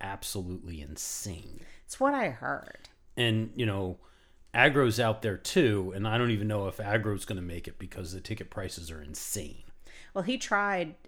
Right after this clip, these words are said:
Speaker 2: the,
Speaker 1: He tried
Speaker 2: like,
Speaker 1: Miami.
Speaker 2: Yeah, but he tried the early entry in
Speaker 1: Mm-hmm.
Speaker 2: Vegas, and those tickets got sucked up super fast.
Speaker 1: Yeah.
Speaker 2: Um,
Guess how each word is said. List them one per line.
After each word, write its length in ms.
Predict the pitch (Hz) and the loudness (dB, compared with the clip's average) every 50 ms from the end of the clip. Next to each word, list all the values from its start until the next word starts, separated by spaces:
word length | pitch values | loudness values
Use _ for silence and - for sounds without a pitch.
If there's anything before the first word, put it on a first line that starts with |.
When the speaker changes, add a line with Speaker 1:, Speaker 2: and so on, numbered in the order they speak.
| - | -14
Speaker 2:
the, 340 | - 156 151 175 156 156 156 | -10 -6 -2 -2 0 2 2
Speaker 1:
He 60 | 156 | 2
tried 200 | - - 156 156 139 | 4 6 6 6 6
Speaker 2:
like, 20 | 127 | 6
Speaker 1:
Miami. 480 | 104 92 98 107 98 80 - - - - - - - - - | 2 0 0 0 -2 -2 -6 -12 -18 -20 -20 -20 -18 -8 0
Speaker 2:
Yeah, 200 | 185 240 240 226 | 4 6 6 6
but 120 | 180 170 | 4 2
he 80 | 175 190 | -2 0
tried 240 | - 233 202 190 175 | 0 2 2 2 2
the 140 | 185 - | 2 2
early 300 | - 185 185 185 180 165 | 4 4 4 4 4 4
entry 340 | 165 170 - - 175 160 156 | 2 0 0 -2 0 0 2
in 300 | 147 147 147 147 143 143 | 2 2 2 0 0 -2
Speaker 1:
Mm-hmm. 80 | - 147 | -2 0
Speaker 2:
Vegas, 480 | 123 151 175 196 - 151 120 - - - | 2 2 2 2 2 -2 -2 -4 -6 -6
and 200 | - 151 147 151 | -4 -2 0 0
those 180 | 151 151 - - | 0 0 -2 -4
tickets 260 | - 156 - 135 - | -6 -6 -8 -8 -6
got 200 | - 131 - - | -6 -8 -8 -8
sucked 240 | - - - - 135 | -8 -8 -6 -4 -6
up 220 | 117 - - - - | -6 -6 -8 -12 -10
super 580 | - - - 160 156 156 151 147 147 - 104 | -8 -6 -2 0 0 2 0 0 -2 -8 -12
fast. 640 | - - - - - - - - - - - - - | -12 -12 -14 -14 -14 -14 -12 -12 -10 -10 -12 -10 -6
Speaker 1:
Yeah. 220 | 107 104 98 85 - - - - - - - - - 165 | -4 -2 -2 -4 -6 -12 -20 -20 -20 -20 -20 -12 -8 -4
Speaker 2:
Um, 500 | 147 147 147 147 135 131 135 123 - | -2 -2 -2 -2 -2 -4 -6 -6 -8